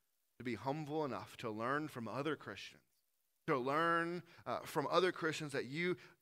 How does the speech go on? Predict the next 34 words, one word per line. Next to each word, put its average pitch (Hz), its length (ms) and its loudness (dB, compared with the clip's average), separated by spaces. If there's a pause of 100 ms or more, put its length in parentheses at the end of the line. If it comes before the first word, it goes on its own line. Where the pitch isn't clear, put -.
(120)
did, 165 340 4
even 202 240 4
didn't 202 220 4
expect - 440 4
to 202 100 4
learn 226 240 6
from, 123 240 -2
right? 160 160 4
Because 160 180 -2
you 147 60 -4
disagreed 165 520 0
with 123 200 -4
them, 82 140 -14 (1160)
right? 143 140 -2 (420)
To 117 80 -4
learn 139 380 0
and 117 80 -2
to 110 80 -2
grow 135 260 2
from 135 160 -6
those 131 240 -2
older 139 320 -2
than 151 180 -4
you 160 200 -4 (540)
and 127 160 -4
to 107 100 -4
learn 139 320 0
and 135 100 -4
grow 139 240 -2
from 135 180 -8
those 123 200 -4
younger 113 400 -6
than 85 180 -12
you. 82 140 -14